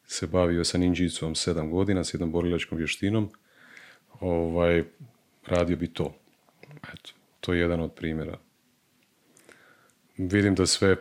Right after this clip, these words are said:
opet u, u mom nekom krugu ljudi, ovaj, postoje popularno ljudi, ono, znaš, polažu dozvole za, za oružje, pa idu, ovaj,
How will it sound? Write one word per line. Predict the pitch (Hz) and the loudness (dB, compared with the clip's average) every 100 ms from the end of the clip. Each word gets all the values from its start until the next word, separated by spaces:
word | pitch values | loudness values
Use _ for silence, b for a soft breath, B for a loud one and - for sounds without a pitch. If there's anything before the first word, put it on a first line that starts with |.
| - _ _ - _ _ - - _ _ - | -4 _ _ -20 _ _ -20 -20 _ _ -8
opet | 101 98 | -4 -2
u, | 107 | 0
u | 113 123 | 2 6
mom | 123 110 | 8 8
nekom | 95 92 87 - | 6 2 -2 -2
krugu | 92 92 92 | 0 2 2
ljudi, | 85 87 87 | 2 2 4
ovaj, | 82 80 | 4 2
postoje | - 87 - 95 | 0 -4 -2 -2
popularno | 85 - 80 80 | -2 -2 -2 0
ljudi, | 80 85 80 | 2 2 2
ono, | 80 76 | 0 -2
znaš, | 80 76 - - B B B B B B _ _ | -2 -2 -4 -6 B B B B B B _ _
polažu | 98 98 92 85 82 82 80 | 4 4 4 2 2 2 2
dozvole | 85 90 82 82 78 | 2 2 4 2 2
za, | 78 80 78 80 80 | 4 4 6 4 4
za | 78 80 80 80 78 78 78 78 78 - - - - - | 2 2 4 4 2 0 0 -2 -4 -6 -10 -16 -14 2
oružje, | 104 98 95 90 90 87 85 80 | 4 6 4 4 4 4 4 0
pa | - 82 80 78 78 | 0 0 0 0 -2
idu, | 82 76 80 80 76 57 | -2 -2 -4 -4 -4 -6
ovaj, | 67 78 76 78 | -6 -6 -4 -4